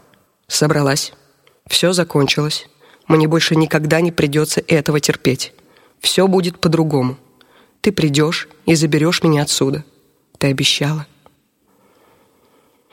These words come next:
Небо из оранжевого становится алым, мазки облаков, как языки огня.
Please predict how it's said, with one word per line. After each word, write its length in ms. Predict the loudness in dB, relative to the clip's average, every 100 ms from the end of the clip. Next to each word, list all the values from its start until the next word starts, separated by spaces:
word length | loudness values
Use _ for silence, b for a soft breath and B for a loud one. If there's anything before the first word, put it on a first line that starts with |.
| b b 0
Небо 300 | 2 2 0
из 280 | -2 -4 0
оранжевого 640 | 0 0 0 0 -2 -2
становится 640 | -4 -2 -2 0 -4 -6 -2
алым, 400 | 0 0 0 -4 B B B B
мазки 320 | 0 0 -2
облаков, 540 | 0 0 0 -2 -4 -2
как 200 | -2 -2
языки 340 | -2 0 0
огня. 420 | 0 0 -2 -4